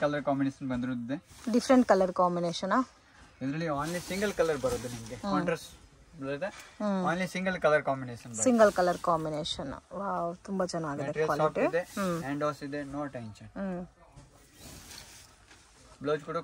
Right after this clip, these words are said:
Speaker 1: ಕಾಂಟ್ರಾಸ್ಟ್ ಬರುತ್ತೆ, ಫುಲ್ ಸಾರಿ ಈ ತರ ರಿಚ್ ಬರುತ್ತೆ.
Speaker 2: ಓಕೆ, ಪ್ರೈಸ್
Speaker 1: Only
Speaker 2: ಏನು ಸರ್ ಇದು?
Speaker 1: ಪ್ರೈಸ್ ಬರುತ್ತೆ only ಸಿಕ್ಸ್ ಏಯ್ಟಿ ರುಪೀಸ್.
Speaker 2: ಸಿಕ್ಸ್ ಏಯ್ಟಿ ರುಪೀಸ್.
Speaker 1: Only for
Speaker 2: ಓಕೆ.
Speaker 1: Only ಇದ್ರಲ್ಲಿ
Speaker 2: So
Speaker 1: single
Speaker 2: ಇದರಲ್ಲಿ ಮಾತ್ರ ಸಿಂಗಲ್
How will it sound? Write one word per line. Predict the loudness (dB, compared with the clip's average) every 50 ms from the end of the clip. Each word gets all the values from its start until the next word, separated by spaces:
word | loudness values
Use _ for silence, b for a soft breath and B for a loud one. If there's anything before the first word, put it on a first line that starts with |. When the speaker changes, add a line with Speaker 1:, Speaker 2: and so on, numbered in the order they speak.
| -2
Speaker 1:
ಕಾಂಟ್ರಾಸ್ಟ್ | -2 -4 -4 -6 -8 -6 -6
ಬರುತ್ತೆ, | -4 -4 -6 -8 -8
ಫುಲ್ | -8 -8 -6 -4
ಸಾರಿ | -4 -4 -4 -4 -4 -6 -8
ಈ | -8 -8 -8
ತರ | -8 -8 -8 -8
ರಿಚ್ | -12 -12 -12 -12 -12
ಬರುತ್ತೆ. | -12 -12 -14 -20 -20 -20 -20 -20 -12 -4 -2 0 0
Speaker 2:
ಓಕೆ, | 0 -2 -4 -2 6 10
ಪ್ರೈಸ್ | 10 10 10 10
Speaker 1:
Only | 8 8
Speaker 2:
ಏನು | 8 8 8
ಸರ್ | 6 6 6
ಇದು? | 4 2 -2 -4 -4 0
Speaker 1:
ಪ್ರೈಸ್ | 0 0 2 2
ಬರುತ್ತೆ | 2 2 2 2 0 0
only | 0 -2 -6 -8
ಸಿಕ್ಸ್ | -8 -8 -6 -4 -4
ಏಯ್ಟಿ | -4 -4 -4 -6
ರುಪೀಸ್. | -6 -8 -8 -6 -2 0
Speaker 2:
ಸಿಕ್ಸ್ | 0 2 6 8 8 8
ಏಯ್ಟಿ | 8 8 2 0 0
ರುಪೀಸ್. | 0 0 0 0 0 0 0 0 0 -2
Speaker 1:
Only | -4 -8 -12 -14 -4 4
for | 6 6 6
Speaker 2:
ಓಕೆ. | 6 4 0 -2 0 0 0
Speaker 1:
Only | 0 0 -2 -2
ಇದ್ರಲ್ಲಿ | -2 8 12 12
Speaker 2:
So | 12
Speaker 1:
single | 12 12 12
Speaker 2:
ಇದರಲ್ಲಿ | 10 10 10 12 12 12 10 12 12
ಮಾತ್ರ | 12 12 12 12 12 12 10
ಸಿಂಗಲ್ | 8 10 12 12 12